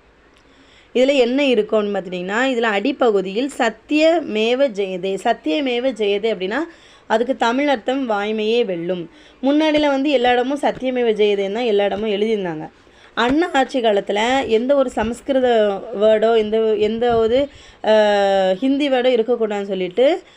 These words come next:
அண்ணா என்ன பண்ணாங்கன்னா, எல்லாமே ஸ்-, அஹ், சம்-, சத்தியமேவ ஜெயதே தான் வாய்மையே வெல்லும் அப்படின்னு சொல்லி மாத்திட்டாங்க. சரியா? ரெண்-, அது அர்த்தம் ஒண்ணுதான். சத்தியமேவ ஜெயதேனா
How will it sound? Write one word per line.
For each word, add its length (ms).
அண்ணா 280
என்ன 180
பண்ணாங்கன்னா, 540
எல்லாமே 380
ஸ்-, 340
அஹ், 420
சம்-, 200
சத்தியமேவ 520
ஜெயதே 440
தான் 200
வாய்மையே 540
வெல்லும் 360
அப்படின்னு 180
சொல்லி 260
மாத்திட்டாங்க. 560
சரியா? 340
ரெண்-, 140
அது 240
அர்த்தம் 400
ஒண்ணுதான். 320
சத்தியமேவ 460
ஜெயதேனா 440